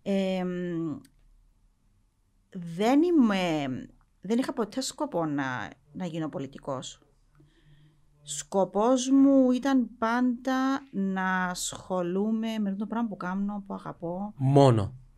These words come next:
Speaker 1: Ε, και θα συνεχίσω το κάνω το πράγμα. Δηλαδή, για μένα είναι πολλά σημαντικό το πράγμα που ασχολούμαι, η προσβασιμότητα.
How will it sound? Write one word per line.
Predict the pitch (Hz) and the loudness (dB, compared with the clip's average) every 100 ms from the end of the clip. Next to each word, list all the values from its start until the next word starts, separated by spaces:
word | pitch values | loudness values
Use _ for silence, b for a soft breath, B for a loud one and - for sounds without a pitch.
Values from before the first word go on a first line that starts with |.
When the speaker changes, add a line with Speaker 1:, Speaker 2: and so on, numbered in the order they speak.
| _ _ | _ _
Speaker 1:
Ε, | 202 202 196 180 | -4 -2 -2 -4
και | - | -8
θα | 185 | -6
συνεχίσω | 180 175 339 | -6 -4 -2
το | 403 | 0
κάνω | 202 139 135 | 0 -2 -4
το | - - | -6 -12
πράγμα. | - - 127 180 - | -12 -10 -10 -12 -12
Δηλαδή, | 175 | -8
για | 180 202 | -4 -2
μένα | 214 240 240 | 0 0 0
είναι | 190 | -2
πολλά | 202 202 | -2 -2
σημαντικό | 226 294 277 220 180 175 | 0 2 2 0 -2 -2
το | 175 175 175 | -4 -4 -6
πράγμα | - 185 180 180 | -4 -2 -2 -4
που | 175 170 160 | -6 -6 -4
ασχολούμαι, | 165 - 185 180 | -6 -6 -2 -2
η | 175 190 | -2 -6
προσβασιμότητα. | 196 180 175 180 190 233 226 160 175 | -8 -6 -6 -4 -4 -4 -6 -10 -14